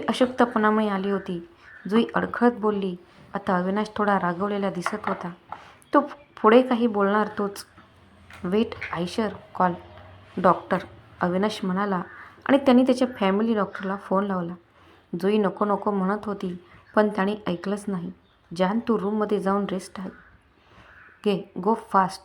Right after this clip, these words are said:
तो म्हणाला. मग ती नाईलाजाने बेडवर जाऊन पडली.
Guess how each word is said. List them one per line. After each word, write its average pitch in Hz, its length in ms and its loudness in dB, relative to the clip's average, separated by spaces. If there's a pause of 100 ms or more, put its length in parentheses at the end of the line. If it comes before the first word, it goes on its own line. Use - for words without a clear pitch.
(100)
तो 196 80 -2
म्हणाला. 180 400 -2 (440)
मग 269 140 2
ती 285 80 8
नाईलाजाने 233 680 6
बेडवर 196 500 2 (400)
जाऊन 196 220 0
पडली. 196 400 -2